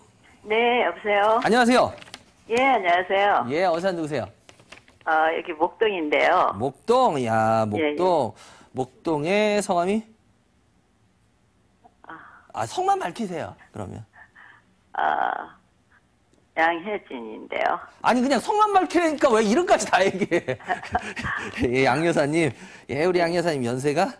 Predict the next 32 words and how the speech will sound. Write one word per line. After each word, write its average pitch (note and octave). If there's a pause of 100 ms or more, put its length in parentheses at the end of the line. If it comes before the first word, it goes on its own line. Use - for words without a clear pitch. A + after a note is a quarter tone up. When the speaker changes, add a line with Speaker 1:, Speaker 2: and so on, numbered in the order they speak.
(920)
Speaker 1:
아, D#3
육십 -
대 C#3+ (200)
초반이요. D3+
Speaker 2:
아, G#2+
그래요? A2
주식 C#3+
경력은 C3
얼마나 A2
되셨어요? G#2 (440)
Speaker 1:
한 A#3+
십 C#4
년 B3+
됐어요. - (180)
Speaker 2:
십 F#3
년 F3+
되셨어요? A2+ (380)
아, A2
Speaker 1:
네. G#2
Speaker 2:
그래요. G#2 (460)
요즘 D#3+
아주 E3+
그냥 F3+
목동이 E3+ (160)
또 F#3 (180)
굉장히 D#3
핫하잖아, D#3
뉴스에서. G#2+ (280)
그죠? G#2+ (100)
Speaker 1:
네. D3 (280)
Speaker 2:
요번에 C3+
그 G#2